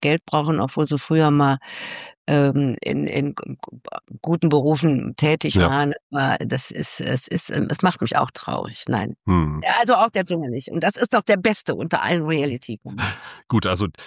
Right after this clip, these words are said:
Speaker 2: diese ganzen Trash-Formate, kann ich Sie beruhigen, die werden heute keine Rolle spielen. Äh,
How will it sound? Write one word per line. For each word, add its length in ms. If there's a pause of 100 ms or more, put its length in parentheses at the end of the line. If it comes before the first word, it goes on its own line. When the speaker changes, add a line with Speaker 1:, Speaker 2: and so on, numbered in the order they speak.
(120)
Speaker 2:
diese 180
ganzen 280
Trash-Formate, 640
kann 160
ich 80
Sie 80
beruhigen, 320
die 100
werden 180
heute 200
keine 220
Rolle 220
spielen. 320 (300)
Äh, 200